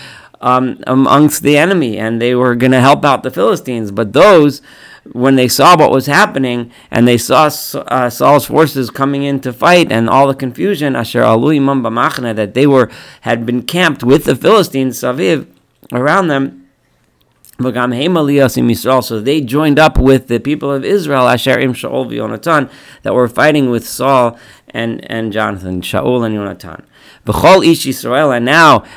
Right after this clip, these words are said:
Hamitchabim B'Har Ephraim, all of those that were hiding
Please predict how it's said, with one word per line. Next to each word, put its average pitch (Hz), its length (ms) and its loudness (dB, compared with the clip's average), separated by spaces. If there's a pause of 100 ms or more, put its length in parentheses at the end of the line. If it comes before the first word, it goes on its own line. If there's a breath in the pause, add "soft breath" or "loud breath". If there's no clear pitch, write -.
Hamitchabim 117 720 -2
B'Har 120 300 2
Ephraim, 107 480 0
all 139 200 0
of 135 160 -2
those 139 280 -2
that 120 120 -4
were 113 160 0
hiding 135 720 2